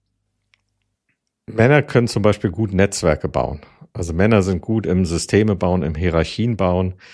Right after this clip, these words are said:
die dann, die dann auch funktionieren. Blöderweise setzen sie es oft fürs Falsche ein.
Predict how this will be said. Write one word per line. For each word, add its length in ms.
die 100
dann, 600
die 100
dann 180
auch 100
funktionieren. 720
Blöderweise 800
setzen 340
sie 120
es 120
oft 220
fürs 220
Falsche 420
ein. 280